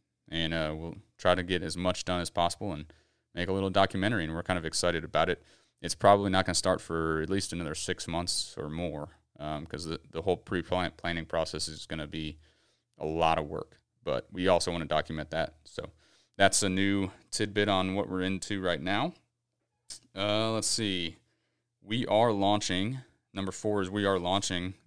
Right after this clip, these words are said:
a new website, our new website, uh, coming up at the end of the next week. Um, we have a few new things that are coming on there. Obviously, we've d-, we've had the careers page, uh, where you guys can go in there and submit actual careers that you guys are hiring for.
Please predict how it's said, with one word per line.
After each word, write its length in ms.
a 120
new 240
website, 560
our 220
new 160
website, 480
uh, 180
coming 240
up 80
at 60
the 100
end 100
of 60
the 140
next 380
week. 240
Um, 440
we 100
have 160
a 120
few 400
new 180
things 280
that 100
are 40
coming 240
on 160
there. 180
Obviously, 300
we've 180
d-, 160
we've 140
had 140
the 80
careers 320
page, 420
uh, 240
where 160
you 160
guys 220
can 100
go 240
in 80
there 220
and 500
submit 600
actual 360
careers 360
that 80
you 120
guys 160
are 100
hiring 280
for. 340